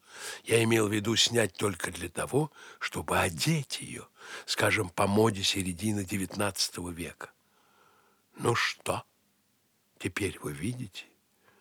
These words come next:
Вот как обокрал нас век компьютеров, облапошил. Когда чувственный мир не сведён до скуки порно-журналов, когда всё пропитано бесчувственным сексом,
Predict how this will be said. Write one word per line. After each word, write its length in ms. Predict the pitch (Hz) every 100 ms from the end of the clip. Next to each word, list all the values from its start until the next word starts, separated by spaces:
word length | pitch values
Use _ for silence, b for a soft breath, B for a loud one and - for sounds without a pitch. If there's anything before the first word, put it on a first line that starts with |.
| _ _ _ _ -
Вот 320 | - 87 92 -
как 260 | 92 -
обокрал 600 | 78 90 - - 90 90
нас 340 | - 85 - -
век 280 | 78 87 - _
компьютеров, 1080 | - 80 - 78 - - - 73 - - _ _ _
облапошил. 1040 | - 78 80 73 - - - - - - - _ b b b b b b b b b b
Когда 320 | - 104 135
чувственный 840 | - - 147 - - 101 92 90 85
мир 440 | 85 87 - - _ B B B -
не 140 | 104
сведён 500 | - 120 107 135 120
до 160 | 90 107
скуки 540 | - - 131 117 92
порно-журналов, 1200 | - 98 92 85 73 78 82 98 131 90 - - _ _ B B B B B
когда 260 | - 98 120
всё 260 | - 147
пропитано 600 | 135 120 123 139 131 120
бесчувственным 1000 | 95 123 110 - 147 127 - - 95 87
сексом, 720 | - - 123 - - 87 82